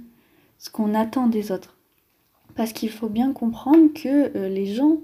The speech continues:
ne nous apporteront jamais les choses que nous-mêmes on s'apporte pas, parce que si on ne se les apporte pas soi-même, on n'est pas apte à les recevoir des autres.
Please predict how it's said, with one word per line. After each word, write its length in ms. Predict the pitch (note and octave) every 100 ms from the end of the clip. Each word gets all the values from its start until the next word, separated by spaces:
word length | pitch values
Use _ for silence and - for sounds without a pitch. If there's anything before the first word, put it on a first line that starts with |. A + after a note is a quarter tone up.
| -
ne 100 | G#3+
nous 240 | G#3 G3+ G#3
apporteront 720 | G#3+ A#3 - A3+ A3+ B3+ C4+ G#3+
jamais 560 | G#3 A3+ A3+ C#4 D4+ - _ _ _ _
les 80 | G#3+
choses 200 | C4+ C#4
que 100 | A#3+
nous-mêmes 280 | A3+ B3 A#3+
on 60 |
s'apporte 380 | A#3 G#3+ G#3+ -
pas, 140 | C4+
parce 200 | C4+ A3+
que 140 | - A3
si 240 | - D4+
on 80 | C#4
ne 60 | A#3+
se 180 | -
les 180 | G#3 G3+
apporte 440 | A#3 A#3 A#3+ - G#3+
pas 200 | A3 G#3+
soi-même, 600 | - G3 F#3 B3 C4 - _ _ _ _ _ _
on 80 | G#3+
n'est 100 | G3+
pas 160 | A#3
apte 260 | - B3 B3
à 60 | A#3
les 100 | G#3+
recevoir 460 | G#3 - G#3 G#3
des 160 | G#3+ A3
autres. 260 | A3 -